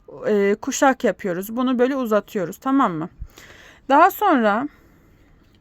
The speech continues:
ben şurada şöyle bir yaptım. Bunu aşağıya istediğimiz kadar kuşağı uzatıyoruz bu şekilde. Ve, e, burasını düğmelenmiş gibi düşünebilirsiniz. Yani bunu ben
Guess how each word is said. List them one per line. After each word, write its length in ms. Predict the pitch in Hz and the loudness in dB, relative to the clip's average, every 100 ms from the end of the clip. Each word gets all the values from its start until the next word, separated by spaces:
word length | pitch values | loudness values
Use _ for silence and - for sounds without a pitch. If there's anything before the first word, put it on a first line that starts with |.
| _ _ _ _ _ _ - - | _ _ _ _ _ _ -20 -8
ben 240 | 226 247 | 0 0
şurada 300 | 247 269 226 | 0 -4 -4
şöyle 380 | 240 254 226 208 | -2 0 0 0
bir 420 | 214 240 - - _ _ - - - - | -2 -4 -8 -20 _ _ -20 -20 -16 0
yaptım. 600 | 240 240 _ - 202 240 - _ _ - _ - _ | 4 4 _ -10 -8 -8 -14 _ _ -20 _ -20 _
Bunu 560 | 269 349 359 277 226 311 _ _ - | 0 2 6 4 4 -2 _ _ 2
aşağıya 580 | 294 - - 302 233 | 2 2 2 4 4
istediğimiz 600 | - 262 302 269 285 285 - | 2 -4 -4 -2 0 0 -2
kadar 380 | 254 208 214 | 0 2 2
kuşağı 440 | - 294 - 269 302 | -2 -6 -2 0 0
uzatıyoruz 680 | 262 226 220 240 202 185 196 | 0 0 -2 0 -2 -2 -10
bu 40 | |
şekilde. 680 | - 202 180 190 185 220 320 _ - - - - - - - | -8 -6 -6 -8 -4 -2 -4 _ -20 -20 -20 -20 -20 -14 -2
Ve, 400 | 277 339 311 359 - _ _ _ - - | 4 6 6 4 -8 _ _ _ -20 -6
e, 380 | 220 208 220 220 | 0 2 2 0
burasını 720 | 285 285 - 277 285 294 - - _ _ - _ - 214 | 2 2 2 2 2 0 -2 -12 _ _ -20 _ -8 0
düğmelenmiş 680 | 247 240 240 240 240 254 - | 2 4 4 2 2 -2 -4
gibi 200 | 254 226 | -4 -4
düşünebilirsiniz. 720 | 226 226 202 202 - 202 190 | -4 -4 -2 -2 -4 -6 -2
Yani 300 | 185 196 202 | -2 -2 -2
bunu 260 | 226 233 | 0 2
ben 240 | 226 220 | 4 2